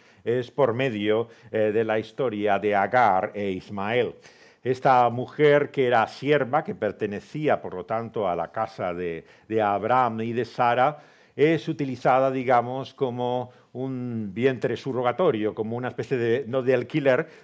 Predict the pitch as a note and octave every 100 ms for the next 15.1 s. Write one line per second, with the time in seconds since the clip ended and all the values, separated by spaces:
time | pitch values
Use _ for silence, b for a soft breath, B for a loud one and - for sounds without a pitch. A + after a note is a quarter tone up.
0 | - C#3 D3 D3 A2+ - C#3 - A2 C#3
1 | B2 A2 A#2+ B2 A2 A2+ A2 F3 B2+ A#2
2 | A2 A#2 G#2+ G2+ - G2 F#2 - G#2+ F#2
3 | B B - A2 A2 A#2 - A#2 A2 -
4 | C3 A#2 G#2 F#2+ A2 G2+ F#2+ G2 G2 B2+
5 | F#2+ G2+ C3+ A#2+ G2 G#2+ A2+ B2+ B2+ C#3
6 | B2 C#3 - B B - C#3+ D3 C#3 B2+
7 | D3+ D3+ D3 C#3+ C#3 C#3 B2+ - F3+ C3+
8 | A2 - B2 A2+ A2+ A2 G2+ A#2+ A#2+ A#2+
9 | B2+ B2+ B B A2 A2+ G#2+ A#2 C3+ D#3+
10 | - A#2+ B2 B2+ B2 A#2+ B2 A#2 A#2 B
11 | B A2 G#2+ G2+ A#2+ B2 A#2+ A2+ A2 G2+
12 | G#2 A#2+ G#2+ F#2+ G2+ G2 A#2 G#2 G#2+ G2+
13 | G#2+ G2+ G#2 G#2 - A#2 A2+ C3 G#2+ G#2+
14 | G2 G2 F2+ F#2 F2 E2 F2 F2+ F#2 G2+
15 | E2